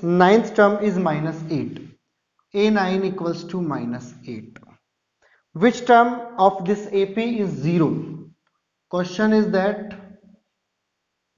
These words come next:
which term is zero? एक एपी है आपके पास, इसमें third term आपके पास फ़ोर है, ninth term आपके पास माइनस एट है और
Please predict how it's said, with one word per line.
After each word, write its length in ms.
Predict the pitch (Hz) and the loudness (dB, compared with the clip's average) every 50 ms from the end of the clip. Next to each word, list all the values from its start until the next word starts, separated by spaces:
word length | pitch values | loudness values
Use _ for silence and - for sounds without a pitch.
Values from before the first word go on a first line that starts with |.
| 151 143 143 147 175 | -14 -14 -8 -2 0
which 300 | 226 233 233 - - - | 0 0 -2 -4 -6 0
term 340 | 220 220 220 214 202 175 156 160 175 - - - - - - - - - _ _ _ _ _ _ _ _ _ _ _ _ _ _ _ _ _ _ _ _ _ _ _ _ | 2 4 4 4 4 2 -2 -4 -6 -8 -10 -14 -16 -20 -20 -20 -20 -20 _ _ _ _ _ _ _ _ _ _ _ _ _ _ _ _ _ _ _ _ _ _ _ _
is 180 | 170 170 170 160 147 139 | -10 -8 -8 -6 -8 -6
zero? 320 | 143 156 160 151 - 127 117 - - - - - - - - - - - _ _ _ _ _ _ _ _ _ _ | -4 -4 -4 -4 -4 -4 -6 -6 -10 -14 -16 -18 -20 -20 -20 -20 -20 -20 _ _ _ _ _ _ _ _ _ _
एक 140 | 180 185 185 185 190 | -8 -8 -6 -2 -2
एपी 280 | 180 185 185 226 240 208 | -2 0 0 0 0 4
है 60 | 214 | 4
आपके 280 | 214 208 208 - 214 208 | 4 4 4 2 -2 0
पास, 300 | 214 196 170 175 202 - - - - - - _ _ _ _ _ - | 0 0 -2 -2 -4 -8 -14 -18 -20 -20 -20 _ _ _ _ _ -14
इसमें 280 | 180 180 190 196 208 202 208 | -14 -10 -6 -6 -6 -6 -4
third 220 | - 196 196 190 190 | 0 0 0 0 2
term 160 | 190 208 208 202 | 0 2 2 2
आपके 260 | 196 196 - 202 196 | 0 -2 -2 -4 -4
पास 220 | 196 196 196 190 - - | -2 -2 -4 -4 -6 -4
फ़ोर 220 | - 175 185 196 175 | 0 2 2 2 0
है, 140 | 180 196 202 208 - - - - - _ - - _ _ _ _ _ | -2 -6 -8 -8 -12 -16 -20 -20 -20 _ -20 -20 _ _ _ _ _
ninth 480 | 170 170 175 175 175 185 208 226 214 202 | -10 -6 -4 -4 -2 -2 -2 -4 -2 -2
term 180 | 220 214 208 | -2 0 0
आपके 260 | 202 196 196 - 202 190 | -2 -4 -4 -6 -8 -6
पास 240 | - 190 185 185 - | -6 -8 -8 -8 -8
माइनस 420 | 170 160 156 156 160 185 190 - 202 | -8 -6 -6 -4 -6 -6 -8 -6 -6
एट 220 | 185 185 185 - | -6 -6 -6 -6
है 200 | 196 202 202 - | -8 -8 -8 -6
और 140 | - 175 | -8 -8